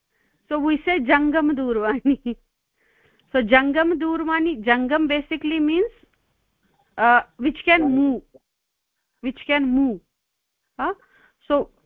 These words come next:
Speaker 1: in English also we say mobile phone. The phone does not move by itself, but we can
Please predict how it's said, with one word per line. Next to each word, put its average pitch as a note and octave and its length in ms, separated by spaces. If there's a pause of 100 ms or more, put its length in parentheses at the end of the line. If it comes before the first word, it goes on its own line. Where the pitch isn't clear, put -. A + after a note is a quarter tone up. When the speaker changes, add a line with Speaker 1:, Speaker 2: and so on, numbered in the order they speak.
(260)
Speaker 1:
in D#4 180
English D4+ 360
also D#4 380
we D4+ 220
say G4 100
mobile C4+ 600 (100)
phone. G#3 320
The A#3+ 140 (120)
phone A#3 300
does D#4+ 220
not E4+ 280
move D4 460
by B3+ 140
itself, A3 520 (680)
but D#4 220 (280)
we C#4+ 200
can D#4+ 360